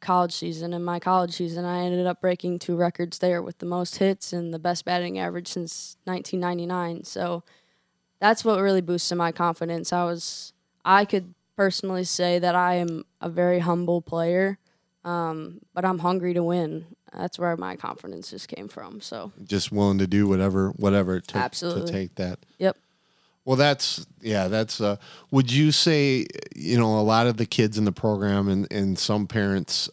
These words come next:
Speaker 2: um, you know, obviously there are people that have aspirations of playing the sport beyond, beyond high school. Can you talk a little bit about, I mean, you were an amazing state player, high accolades in the state. You clearly were working very hard.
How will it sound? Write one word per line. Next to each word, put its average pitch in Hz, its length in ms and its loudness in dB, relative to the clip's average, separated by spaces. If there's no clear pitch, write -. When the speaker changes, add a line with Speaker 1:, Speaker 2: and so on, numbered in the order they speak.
Speaker 2:
um, 92 480 -2
you 95 100 -2
know, 90 80 2
obviously 101 840 2
there 117 240 2
are 113 160 6
people 110 320 2
that 98 140 4
have 101 140 2
aspirations 98 760 0
of 90 140 -6
playing 95 680 0
the 92 440 -6
sport 101 380 0
beyond, 92 540 -2
beyond 98 360 0
high 104 200 2
school. 98 400 -2
Can 143 160 2
you 190 120 4
talk 165 360 2
a 127 60 0
little 120 280 2
bit 113 140 0
about, 98 460 0
I - 60 -8
mean, 95 240 -2
you 117 120 2
were 117 100 6
an 110 40 4
amazing 104 580 2
state 101 320 -2
player, 98 460 -2
high 110 260 2
accolades 101 540 -2
in 95 100 -2
the 90 40 -6
state. 101 420 -4
You 117 160 -8
clearly 117 420 4
were 107 200 2
working 98 340 -4
very 95 200 -2
hard. 98 360 -4